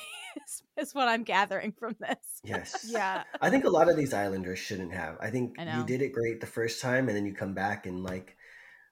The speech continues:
Speaker 2: <sighs> we see a different side of you, and we're like, "What is going <laughs> on?"
Speaker 1: Yeah.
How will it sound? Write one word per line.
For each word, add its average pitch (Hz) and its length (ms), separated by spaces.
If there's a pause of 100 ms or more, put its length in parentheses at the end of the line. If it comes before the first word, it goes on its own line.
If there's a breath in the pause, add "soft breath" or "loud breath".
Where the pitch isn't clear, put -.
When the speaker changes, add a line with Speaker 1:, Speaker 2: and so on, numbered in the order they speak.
(160)
Speaker 2:
<sighs> - 480
we 110 80
see 110 160
a 104 60
different 104 260
side 107 160
of 139 60
you, 135 80
and 104 80
we're 98 80
like, 90 160
"What 90 260
is 95 140
going 98 280
<laughs> - 380
on?" 170 200
Speaker 1:
Yeah. 151 80